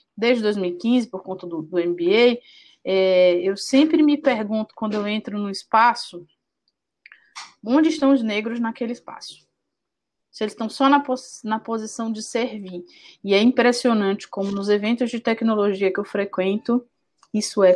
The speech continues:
comum. Você não vê negros n-, falando, você tem um padrão em São Paulo, nos eventos de tecnologia, de homem cis, branco, falando como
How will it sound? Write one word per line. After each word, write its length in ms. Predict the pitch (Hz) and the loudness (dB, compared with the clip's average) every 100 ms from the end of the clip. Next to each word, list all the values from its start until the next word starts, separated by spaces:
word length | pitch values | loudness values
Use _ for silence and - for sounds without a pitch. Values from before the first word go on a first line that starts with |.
| 180 - | 2 2
comum. 560 | 247 277 240 185 180 _ _ _ _ _ - | 6 6 6 2 -6 _ _ _ _ _ -10
Você 320 | 190 190 196 | -8 -4 -2
não 340 | 196 202 254 247 | -2 2 4 4
vê 380 | 202 196 226 - | 4 2 2 -2
negros 440 | 202 196 196 208 - - | -2 -2 -2 -8 -8 -6
n-, 200 | 202 - | -6 -6
falando, 800 | - 202 185 190 247 262 277 277 _ _ _ | 0 4 4 4 6 6 2 -2 _ _ _
você 720 | 214 214 - - 208 208 190 - | -4 -4 -4 -2 0 2 0 -2
tem 160 | 220 220 | -2 0
um 80 | |
padrão 720 | 226 277 226 202 208 240 269 254 | 2 4 4 4 2 6 6 6
em 60 | |
São 200 | 233 226 | 2 -4
Paulo, 440 | 214 202 185 185 196 | 0 4 4 4 0
nos 120 | 202 | -4
eventos 360 | 202 202 208 208 | -4 -6 -10 -14
de 120 | - | -8
tecnologia, 840 | 208 202 202 202 196 190 185 185 _ _ _ _ | -8 -6 -4 -2 -2 0 0 0 _ _ _ _
de 180 | 185 214 | -4 2
homem 460 | 220 208 226 247 247 | 4 4 4 4 4
cis, 840 | - - - 254 269 311 - - _ _ _ 196 | 0 -6 0 4 6 4 0 -10 _ _ _ -6
branco, 640 | 185 208 220 262 285 - _ _ _ _ _ _ _ _ _ | 2 4 6 6 4 -4 _ _ _ _ _ _ _ _ _
falando 520 | - 240 214 214 220 | 4 4 4 0 -4
como 720 | 233 226 214 214 226 226 214 | -8 -8 -6 -6 -6 -4 -6